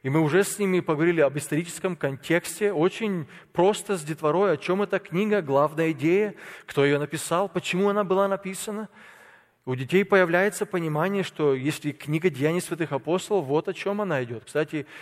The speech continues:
э, хочу даже, даже поблагодарить Господа и похвалиться, что мы, у нас была возможность закончить книгу Марка наконец-то. Мы полтора года ее изучали вместе с семьей, вместе с нашей детворой.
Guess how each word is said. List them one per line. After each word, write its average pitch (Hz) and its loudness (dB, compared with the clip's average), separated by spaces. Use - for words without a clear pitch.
э, 135 2
хочу 185 0
даже, 156 2
даже 143 -2
поблагодарить 147 0
Господа 175 -2
и 160 -2
похвалиться, 165 -2
что 135 -4
мы, 151 2
у 131 -6
нас 147 4
была 147 2
возможность 180 -2
закончить 180 -4
книгу 175 0
Марка 196 0
наконец-то. 147 -4
Мы 135 -4
полтора 180 4
года 220 4
ее 214 2
изучали 151 -2
вместе 135 -6
с 147 -10
семьей, 160 0
вместе 147 -2
с - -8
нашей 151 -2
детворой. 165 -2